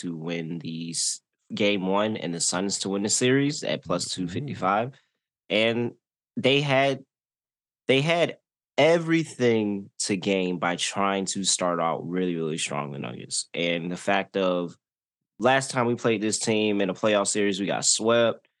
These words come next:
Speaker 1: The revenge factor of that, making sure that, hey, at the very least, we're not getting swept this time. Now we can just start focusing and playing basketball more and living in the moment. I, I think that it's a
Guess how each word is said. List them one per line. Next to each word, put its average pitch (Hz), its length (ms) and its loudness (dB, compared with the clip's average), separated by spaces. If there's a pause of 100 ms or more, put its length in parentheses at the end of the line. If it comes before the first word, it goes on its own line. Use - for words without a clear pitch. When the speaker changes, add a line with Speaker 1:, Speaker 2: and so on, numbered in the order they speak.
(200)
Speaker 1:
The 87 40 -8
revenge 98 420 2
factor 98 340 0
of 85 120 -6
that, 110 300 4
making 104 300 -2
sure 104 280 0
that, 95 260 0
hey, 117 300 0
at - 160 -6
the 82 80 -10
very 151 360 2
least, 135 320 2
we're 85 140 -2
not 95 280 0
getting 87 180 -4
swept 101 280 0
this 104 160 -4
time. 107 400 0 (360)
Now 101 280 0
we 104 80 -2
can 101 120 -2
just 95 160 -2
start 85 220 0
focusing - 460 -4
and 82 100 -4
playing 92 240 -2
basketball 90 580 -2
more 90 480 0
and 85 460 -4
living 95 240 -2
in 90 100 -2
the 85 60 -4
moment. 95 460 0 (340)
I, 117 480 2
I 120 60 0
think 113 300 -2
that 95 420 2 (500)
it's 120 240 2
a 98 160 2